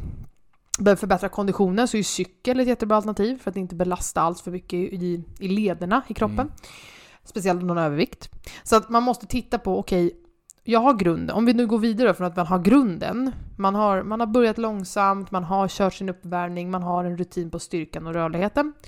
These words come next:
Speaker 1: och man vill förbättra sin tid. Då måste man också titta på så att det går in i sin kalender, i sitt vardagliga liv.
Speaker 2: Mm.
Speaker 1: Är det rimligt för mig att springa tre dagar i veckan? Ja eller nej? Det är egentligen
Speaker 2: Ja.
Speaker 1: det som får.
Speaker 2: Ja, ja.
Speaker 1: Om du vill ha en förbättring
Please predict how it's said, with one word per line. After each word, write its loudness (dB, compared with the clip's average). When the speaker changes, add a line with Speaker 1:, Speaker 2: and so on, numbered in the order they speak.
Speaker 1:
och -10
man 0
vill -4
förbättra -2
sin -12
tid. -6
Då -2
måste 0
man -2
också -6
titta -8
på -8
så -8
att -12
det -6
går -2
in -6
i -8
sin -8
kalender, -6
i 2
sitt -4
vardagliga -2
liv. -6
Speaker 2:
Mm. -10
Speaker 1:
Är 6
det 6
rimligt 0
för -8
mig -4
att -6
springa -6
tre -6
dagar -10
i -12
veckan? -12
Ja 0
eller 0
nej? -10
Det -10
är -4
egentligen -6
Speaker 2:
Ja. 0
Speaker 1:
det -2
som -8
får. -10
Speaker 2:
Ja, -10
ja. -18
Speaker 1:
Om 4
du 2
vill 2
ha 6
en -2
förbättring -8